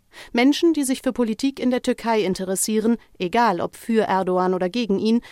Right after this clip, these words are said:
wenden sich deswegen nicht von Deutschland ab. Sie fühlen sich mit beiden Ländern stark verbunden. Ja, das geht,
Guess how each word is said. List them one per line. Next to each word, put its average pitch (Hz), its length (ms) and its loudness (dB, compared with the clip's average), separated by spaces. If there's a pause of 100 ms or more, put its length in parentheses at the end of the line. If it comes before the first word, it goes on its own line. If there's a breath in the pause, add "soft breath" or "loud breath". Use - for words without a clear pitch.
(120)
wenden 220 400 0
sich 262 240 -4
deswegen 226 560 2
nicht - 320 2
von 185 160 -2
Deutschland 170 500 -6
ab. - 260 -8 (220)
Sie - 160 -2
fühlen 294 340 4
sich 294 300 -4
mit 190 180 -6
beiden 214 360 2
Ländern 202 420 0
stark 185 380 -2
verbunden. 208 520 0 (460)
Ja, 190 280 0 (140)
das - 220 -2
geht, 262 240 0